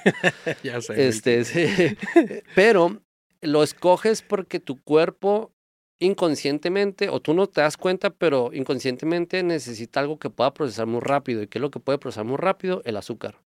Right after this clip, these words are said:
Speaker 2: Entonces, cuando tú estás, eh, eh, ansioso, no se te antoja unos, unos tacos de carnitas.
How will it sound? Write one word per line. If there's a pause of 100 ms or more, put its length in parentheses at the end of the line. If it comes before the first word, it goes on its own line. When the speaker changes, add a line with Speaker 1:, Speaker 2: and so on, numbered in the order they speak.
(300)
Speaker 2:
Entonces,
cuando
tú
estás, (360)
eh,
eh,
ansioso,
no
se
te
antoja
unos, (100)
unos
tacos
de
carnitas.